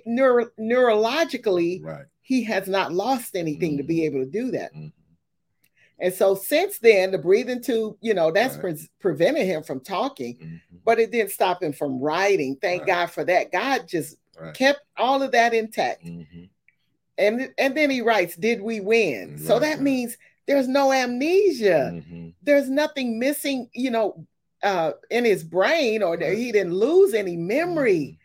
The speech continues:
Speaker 2: Mm-hmm. Mm-hmm.
Speaker 1: That is a blessing.
Speaker 2: It is. It
Speaker 1: And
Speaker 2: is.
Speaker 1: so people's faith, like I said, has been increased.
Speaker 2: Mm-hmm.
Speaker 1: If people had a little inkling of doubt
Speaker 2: Right,
Speaker 1: that there
Speaker 2: right.
Speaker 1: was a God or that God is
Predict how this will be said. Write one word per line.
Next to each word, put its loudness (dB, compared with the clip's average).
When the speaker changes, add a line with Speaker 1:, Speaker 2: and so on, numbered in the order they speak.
Speaker 2:
Mm-hmm. -18
Mm-hmm. -20
Speaker 1:
That -2
is -2
a -2
blessing. -2
Speaker 2:
It -10
is. -20
It -12
Speaker 1:
And 2
Speaker 2:
is. -10
Speaker 1:
so 2
people's 0
faith, 2
like -4
I -2
said, -2
has -4
been -2
increased. -4
Speaker 2:
Mm-hmm. -18
Speaker 1:
If -2
people 0
had 2
a 0
little 0
inkling -2
of -6
doubt -4
Speaker 2:
Right, -12
Speaker 1:
that 2
there 4
Speaker 2:
right. 2
Speaker 1:
was 2
a 0
God -2
or 0
that -2
God -2
is -2